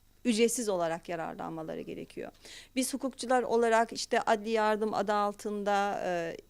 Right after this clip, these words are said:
onlara yardım etmeye gayret ediyoruz yine ama, e, tabii bunlar, e, şiddete ses çıkarmamaları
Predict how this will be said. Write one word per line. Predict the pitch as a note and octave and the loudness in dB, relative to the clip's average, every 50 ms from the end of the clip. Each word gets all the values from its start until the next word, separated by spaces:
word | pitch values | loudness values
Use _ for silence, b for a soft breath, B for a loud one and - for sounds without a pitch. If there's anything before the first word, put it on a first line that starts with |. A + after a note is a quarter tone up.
| _ | _
onlara | - G#3 G3+ G#3 G#3 G3+ G3+ | -2 0 0 2 2 2 2
yardım | G3+ G3 F#3+ G3 G3+ F#3+ G3 G3 | 4 4 4 4 2 0 -2 -4
etmeye | G3 - - G3+ G3 G3+ | -4 -2 -2 -2 -2 -2
gayret | F#3+ G3+ F#3+ G3 G3 G#3 G#3 | 0 0 0 2 0 0 0
ediyoruz | G#3 G3 G3+ F#3 G3+ G#3 G3+ F#3 E3 E3 E3 F3+ | 0 -2 0 0 0 2 2 2 0 -4 -4 -4
yine | F3+ G3+ B3+ C4 | -2 2 2 2
ama, | F#3+ F3+ E3+ D#3 D3+ - B B B B B B B - | 2 2 -2 -4 -6 -8 B B B B B B B 2
e, | G#3 G3 F3+ F#3 | 4 4 4 4
tabii | - D4 C4 A3 G#3+ G#3+ | 4 2 4 4 2 0
bunlar, | B3 B3+ B3+ B3 B3 B3+ C4+ D#4 - | 2 2 4 4 4 4 2 0 -2
e, | - - G#3 G3 F#3+ F#3+ F#3 G3 | -2 0 0 2 2 2 0 0
şiddete | - - C4 A3+ - C4 - - C#4+ | 0 0 0 0 0 -2 0 0 -2
ses | C4 - C#4 C4 B3 - - | 0 0 0 0 0 0 -2
çıkarmamaları | - - - C4+ D4 D#4 D4 B3+ G#3 F#3 F3 E3+ D#3+ D#3+ - - | -2 0 6 6 8 8 8 6 4 2 0 -2 -2 -4 -4 -6